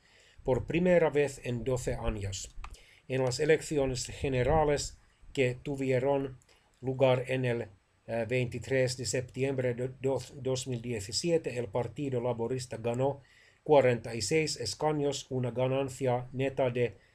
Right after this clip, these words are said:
catorce, poniéndolo detrás, eh, del Partido Nacional, eh, de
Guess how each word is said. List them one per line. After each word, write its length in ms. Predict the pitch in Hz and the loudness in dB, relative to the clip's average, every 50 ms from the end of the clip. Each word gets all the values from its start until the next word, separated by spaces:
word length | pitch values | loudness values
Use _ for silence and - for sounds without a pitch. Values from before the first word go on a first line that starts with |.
| _ _ _ _ - | _ _ _ _ -4
catorce, 640 | - 123 127 - 160 170 151 143 - - 110 98 98 - - - - - - - - - - - | -4 -2 4 6 6 8 8 6 2 -2 -6 -6 -6 -8 -10 -8 -4 -4 -2 -4 -4 -8 -8 0
poniéndolo 760 | - 147 135 131 135 143 156 160 160 139 139 131 131 131 123 123 - - | 2 4 4 4 2 2 2 2 4 4 4 4 4 4 2 0 -4 -6
detrás, 540 | 120 123 120 - 135 143 147 143 - - | -4 -4 -4 0 0 2 2 0 0 -2
eh, 220 | - 135 139 127 120 | -4 -4 -4 -4 -4
del 220 | 117 123 123 123 | -4 -4 -4 -2
Partido 480 | - 135 127 120 - - 135 123 131 123 | 0 -2 -2 -2 -4 -6 -4 -2 -2 -2
Nacional, 640 | 123 123 117 - - 120 123 139 143 143 143 127 127 - _ _ - - - _ - _ - | -2 -4 -4 -4 -4 -4 -2 0 2 2 2 0 -4 -10 _ _ -20 -20 -20 _ -20 _ -12
eh, 240 | 123 123 117 113 110 | -8 -6 -6 -4 -2
de 260 | 120 117 113 110 110 | -2 -4 -4 -4 -8